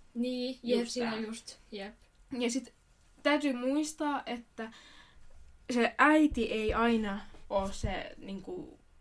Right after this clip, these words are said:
Speaker 2: minkä kuuluu jäädä kotiin hoitamaan sitä
Speaker 1: Mm.
Speaker 2: vauvaa, taaperoa
Speaker 1: Niin, tai
Speaker 2: lasta.
Speaker 1: silleen, et, et äiti ei oo ainoa vanhempi
Speaker 2: Ei,
Speaker 1: sillä
Speaker 2: sillä on
Speaker 1: lapsella.
Speaker 2: isä! Se on
Speaker 1: Jep.
Speaker 2: niinku se toinen vanhempi. Toki eri
Speaker 1: Jep.
Speaker 2: asia on, on, eri asiahan on, jos sille ei oo isää mu-, tai,
Speaker 1: Niin,
Speaker 2: tai äitiä,
Speaker 1: jep.
Speaker 2: mut, niinkun,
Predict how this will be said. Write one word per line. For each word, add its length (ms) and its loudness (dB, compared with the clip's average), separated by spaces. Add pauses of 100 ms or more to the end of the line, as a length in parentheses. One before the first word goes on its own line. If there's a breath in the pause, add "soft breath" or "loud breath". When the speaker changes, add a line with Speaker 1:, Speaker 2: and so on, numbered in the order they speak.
(160)
Speaker 2:
minkä 360 -6
kuuluu 640 6
jäädä 360 -2
kotiin 380 -4
hoitamaan 400 -4
sitä 140 -8
Speaker 1:
Mm. 60 -6
Speaker 2:
vauvaa, 500 -2 (680)
taaperoa 540 0
Speaker 1:
Niin, 100 2
tai 80 2
Speaker 2:
lasta. 140 0
Speaker 1:
silleen, 240 0
et, 180 -8
et 140 -4
äiti 320 2
ei 100 2
oo 60 -8
ainoa 360 2
vanhempi 520 -2 (160)
Speaker 2:
Ei, 260 8
Speaker 1:
sillä 60 4
Speaker 2:
sillä 180 8
on 140 12
Speaker 1:
lapsella. 240 2
Speaker 2:
isä! 440 4
Se 180 4
on 60 10
Speaker 1:
Jep. 80 10
Speaker 2:
niinku 160 8
se 160 12
toinen 400 4
vanhempi. 440 2
Toki 280 0
eri 160 0
Speaker 1:
Jep. 100 2
Speaker 2:
asia 220 2
on, 220 2
on, 420 2 (280)
eri 260 4
asiahan 440 2
on, 160 4
jos 240 2
sille 220 -2
ei 180 2
oo 180 4
isää 360 -4
mu-, 380 0
tai, 180 4
Speaker 1:
Niin, 340 2
Speaker 2:
tai 180 0
äitiä, 440 0
Speaker 1:
jep. 100 -2
Speaker 2:
mut, 260 -4
niinkun, 440 0